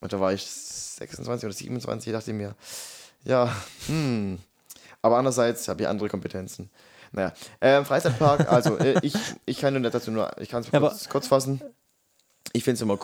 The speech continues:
Speaker 1: cool, aber dieses ewige Warten in, in diesen Sta-, äh, Schlangen, das finde ich immer so hardcore nervig.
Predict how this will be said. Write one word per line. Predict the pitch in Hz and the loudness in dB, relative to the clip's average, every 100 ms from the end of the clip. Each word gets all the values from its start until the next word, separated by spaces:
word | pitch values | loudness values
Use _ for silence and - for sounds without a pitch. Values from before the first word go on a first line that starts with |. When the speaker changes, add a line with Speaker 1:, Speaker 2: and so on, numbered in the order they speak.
| - | 2
Speaker 1:
cool, | 139 143 | 2 2
aber | - 123 139 147 156 - - - | 4 4 4 2 -4 -10 -20 -14
dieses | - 113 - - | -6 -4 -4 0
ewige | 123 156 143 147 127 | 2 4 2 -2 2
Warten | 117 120 127 120 | 2 2 -2 -4
in, | - 90 76 101 - | -6 -10 -8 -10 -10
in | - 110 | -8 -8
diesen | 107 110 101 | -6 -8 -8
Sta-, | - - - | -8 -8 -6
äh, | 104 | -6
Schlangen, | 101 104 110 107 | -4 -2 -2 -2
das | 101 - _ - _ | -6 -8 _ -20 _
finde | - 117 | -6 -4
ich | 113 - | -4 -4
immer | 113 | -2
so | 98 110 113 | -2 -2 0
hardcore | 107 - 101 | -2 -4 -6
nervig. | 95 82 85 90 - | -6 -6 -8 -12 -16